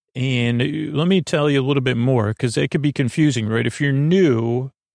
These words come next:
or you just listen to a couple episodes, you say, "Okay, wait a second. I don't understand. W-, when does the bedtime story start? What time do you start counting back? Do you do counting backwards or do the, the alphabet backwards?"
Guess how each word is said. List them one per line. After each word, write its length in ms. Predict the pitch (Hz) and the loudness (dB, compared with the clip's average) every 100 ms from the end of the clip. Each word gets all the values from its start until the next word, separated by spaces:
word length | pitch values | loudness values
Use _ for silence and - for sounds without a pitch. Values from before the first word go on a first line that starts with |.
| _ | _
or 240 | - 139 135 | -2 0 2
you 160 | 127 | 0
just 220 | 127 139 | 0 0
listen 240 | 151 - 131 | 0 0 0
to 80 | 127 | 0
a 60 | |
couple 360 | - 135 123 123 | 0 -2 0 -2
episodes, 840 | 120 131 - 113 110 120 117 110 | -2 -6 -4 -4 -2 -4 -6 -6
you 80 | 120 | -8
say, 280 | - 120 117 | -4 -4 -2
"Okay, 240 | 127 113 | -4 -4
wait 220 | 123 131 | -2 -2
a 40 | 120 | -2
second. 540 | - 110 - - 117 - _ - | -4 -6 -6 -10 -12 -18 _ -10
I 100 | 127 | -4
don't 240 | 123 123 | 0 2
understand. 680 | 131 131 123 - 127 123 120 | 2 2 -2 -2 0 2 2
W-, 440 | 123 123 127 127 127 | 0 -4 -6 -6 -4
when 220 | 139 147 | 0 0
does 160 | 139 131 | 0 -2
the 60 | |
bedtime 480 | 127 131 127 135 113 | -2 -2 0 0 0
story 320 | - 117 110 | -2 -4 -4
start? 240 | - 120 117 | -2 -4 -2
What 220 | 127 139 | -2 -2
time 320 | 147 139 131 | 0 0 0
do 80 | 131 | 0
you 60 | |
start 340 | 123 - 131 - | -2 -2 -4 -2
counting 420 | 135 131 131 120 | -2 -2 -2 -2
back? 380 | 123 123 123 139 | -2 0 0 -4
Do 120 | 123 156 | -4 -4
you 80 | |
do 240 | 151 160 156 | -2 -4 -6
counting 420 | - 160 180 196 | -4 -2 -2 -2
backwards 560 | 175 190 196 202 165 143 | -2 -4 -2 -2 -2 -6
or 40 | |
do 180 | 127 143 | -2 -2
the, 320 | 117 123 127 | -2 -6 -10
the 240 | 127 127 | -4 -2
alphabet 540 | 127 131 - 127 113 113 | 0 -2 -2 -4 -4 -2
backwards?" 840 | 117 110 107 120 113 113 - - | -4 -4 -6 -8 -8 -10 -12 -14